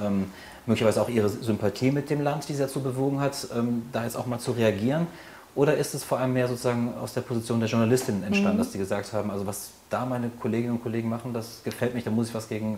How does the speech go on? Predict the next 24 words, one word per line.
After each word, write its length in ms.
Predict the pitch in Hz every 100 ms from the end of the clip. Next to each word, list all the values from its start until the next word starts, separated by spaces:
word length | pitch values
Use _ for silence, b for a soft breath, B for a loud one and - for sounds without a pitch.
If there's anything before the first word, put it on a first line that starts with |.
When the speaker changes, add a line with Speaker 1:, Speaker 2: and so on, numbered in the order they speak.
| 104
Speaker 1:
ähm, 280 | 107 104 117 -
schreiben? 540 | - - 110 104 92 B B B B - - -
Oder 180 | - 120
war 80 | 117
es 60 | -
vielleicht 180 | 113
beides? 440 | 104 95 87 82 -
Ich 80 | B B B -
Speaker 2:
Äh, 140 | 185 -
es 140 | 185
war 80 | 190
sicher 240 | 202 208 -
irgendwie 200 | 180 156
beides, 340 | 151 185 180
ich 160 | 165 -
kann 120 | 185
das 140 | 170
auch 80 | 165
nicht 180 | 160 165
quantifizieren, 840 | - 175 165 165 - 202 147 127
aber 180 | - 160
der, 220 | 151 139
der, 400 | - - 131 135
den, 500 | 127 - 113 - -